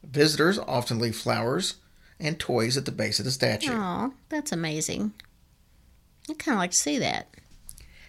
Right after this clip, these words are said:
Speaker 1: Sadly, in nineteen ninety-seven, her grave was vandalized. There was a big gouge that was made in the front panel of the, of the box, but, um, no other damage was done. They said that it looks like it was the result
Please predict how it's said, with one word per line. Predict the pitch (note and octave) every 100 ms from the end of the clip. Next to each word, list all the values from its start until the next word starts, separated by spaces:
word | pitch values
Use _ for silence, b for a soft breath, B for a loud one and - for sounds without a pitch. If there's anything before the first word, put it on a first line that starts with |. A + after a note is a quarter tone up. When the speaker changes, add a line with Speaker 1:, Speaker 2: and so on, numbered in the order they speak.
| -
Speaker 1:
Sadly, | - D3 C#3 B2 C3+ G3 D#3
in | D#3 D#3
nineteen | D#3 D#3+ F#3 E3+
ninety-seven, | D3 C3+ - B2+ A#2+ E3+
her | F3
grave | E3 D3 D3 D3
was | E3
vandalized. | - F#3 E3+ B2 - - - - - - - b b b b b b b b - - - -
There | A2+
was | A#2 A#2
a |
big | G#2+ - D3 D3+ C3+
gouge | D3 C3 B2+ C3+ C3+
that | C3+ -
was | A2+
made | A#2+ A#2+
in | A#2
the | A#2
front | - C3+ F#2+
panel | C3 B2 B2 A#2+
of | G#2+
the, | A2+ A2 -
of | G#2+
the | A2
box, | A2 C3+ B2 - - - b b b b b b -
but, | B2 A2+ G#2+ - - - - _ _ -
um, | A2+ G#2+ G2 F2+ - - - -
no | - C3+ B2+
other | C3
damage | G#2+ B2 A#2+ A2+
was | D3 D3+
done. | C3+ A#2+ C3
They | A#2+ A2+
said | - C3
that | B2
it | G#2+
looks | G#2 F3 F#3 C#3
like | B2+ C3+ C#3+
it | A#2
was | G#2+ G#2
the | A2
result | A2+ A2 A#2